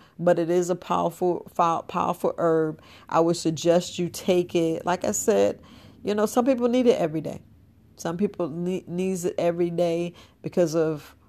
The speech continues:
you know, 'cause if, if I was you, like, when you first start something, you know, of course, you gotta be with your provider.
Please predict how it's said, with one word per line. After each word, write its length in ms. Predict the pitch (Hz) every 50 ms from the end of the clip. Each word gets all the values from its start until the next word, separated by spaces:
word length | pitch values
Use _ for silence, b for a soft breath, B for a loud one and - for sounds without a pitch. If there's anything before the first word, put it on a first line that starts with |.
| b b b _
you 160 | - 175 185
know, 420 | 180 175 165 151 147 143 143 143 - _ _ _ _ _ _ _ _ _ _ _ _ - -
'cause 180 | - 240 240
if, 220 | 277 269 269 - -
if 180 | - 254 254
I 140 | 262 269 262
was 200 | 240 226 233 196
you, 140 | 185 190 190
like, 300 | 175 165 160 156 - _ _ _ _ _ _ _ _ _ _ - _ _ _ _ _ _ _ _ - _ _ _
when 100 | - 190
you 80 | 214 247
first 400 | 247 240 - 208 208 202 - -
start 300 | - - 190 175 - -
something, 340 | - - 175 156 - 180 180
you 80 | 180
know, 80 | 165 165
of 160 | 165 - -
course, 240 | - 185 175 175 -
you 60 | 185
gotta 260 | 185 190 190 - -
be 160 | 165 170 190
with 160 | 185 202 196 -
your 80 | 226
provider. 520 | 220 - 247 208 202 165 156 156 - 160